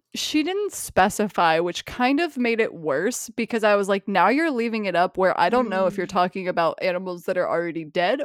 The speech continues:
Speaker 1: or if you're talking about animals that are alive that you have now made dead." Like
Speaker 2: I don't like it. I'm gonna move
Speaker 1: And either
Speaker 2: on.
Speaker 1: way, I, I don't like it, to be honest. <laughs>
Speaker 2: I don't, I
Speaker 1: Like,
Speaker 2: don't,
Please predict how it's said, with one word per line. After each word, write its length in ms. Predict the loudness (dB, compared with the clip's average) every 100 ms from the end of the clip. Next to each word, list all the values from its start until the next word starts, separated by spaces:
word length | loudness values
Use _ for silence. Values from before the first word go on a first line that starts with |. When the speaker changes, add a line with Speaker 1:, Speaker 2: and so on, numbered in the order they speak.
| -4
Speaker 1:
or 180 | -2 -2
if 180 | -4
you're 260 | -6 -6 -6
talking 400 | -6 -6 -6 -8
about 200 | -6 -6
animals 400 | -6 -6 -10 -8
that 160 | -4 -2
are 360 | -2 -4 -6 -12 _ _ _ _
alive 520 | -4 2 2 2 0 -8
that 220 | -4 -4
you 140 | -2 -4
have 180 | -6 -4
now 160 | -4
made 580 | -4 -8 -4 -2 -2 -4 -12
dead." 360 | -8 -8 -8 -12 _ _ _ _ _ _ _
Like 360 | -6 -6 -6
Speaker 2:
I 40 | -10
don't 260 | -18 -20 -20
like 220 | -20 -20
it. 200 | -20 _ _ _ _ _ _ _ _ -14
I'm 120 | -14
gonna 180 | -14 -16
move 140 | -6 2
Speaker 1:
And 120 | 2
either 200 | 4 2
Speaker 2:
on. 60 | 4
Speaker 1:
way, 160 | 4 2
I, 80 | 0
I 140 | 2 4
don't 240 | 2 0
like 200 | -4 -6
it, 180 | -8 -8 _ _ _ -14
to 120 | -8
be 100 | -2
honest. 540 | -2 -2 -6 -8 -10 -2
<laughs> 40 |
Speaker 2:
I 40 | 2
don't, 100 | 2
I 0 | 0
Speaker 1:
Like, 420 | -4 -2 -4 -6
Speaker 2:
don't, 100 | -14